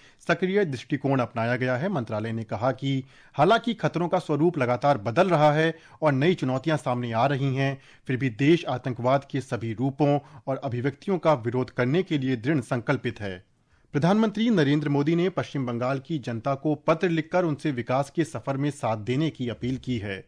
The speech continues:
बंगाली और हिंदी में लिखे इस पत्र में प्रधानमंत्री ने वहां के लोगों से अपील की है और राज्य के लिए भाजपा के विकास संबंधी दृष्टिकोण को प्रस्तुत किया।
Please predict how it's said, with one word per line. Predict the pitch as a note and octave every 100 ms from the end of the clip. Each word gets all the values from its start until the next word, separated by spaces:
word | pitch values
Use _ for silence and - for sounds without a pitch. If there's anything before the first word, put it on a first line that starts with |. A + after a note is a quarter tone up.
| _ _ - - B2
बंगाली | C#3 D3 D#3+ G#3
और | G3+
हिंदी | D3 C#3 E3+
में | E3
लिखे | C#3+ D#3+
इस | D3+ -
पत्र | C#3 C#3
में | D3 A3
प्रधानमंत्री | C3 A#2+ A#2+ A#2 A#2+ C#3
ने | C#3
वहां | B2 A2 A#2
के | B2+
लोगों | G#2+ G#2+ C#3
से | - C#3+
अपील | - D3 D#3+
की | E3
है | D3 D3+ D#3 - - - -
और | E3+ D3+
राज्य | C#3+ F3+ E3
के | G#3
लिए | G3 G3+ F#3+
भाजपा | B2 C3 - F3
के | E3 F3
विकास | B2+ - D3
संबंधी | D#3 C#3 B2 C3 D3
दृष्टिकोण | D3 B2 - A#2+ D3 C#3
को | A#2+ C3+
प्रस्तुत | C#3 - A2+
किया। | - G#2+ F#2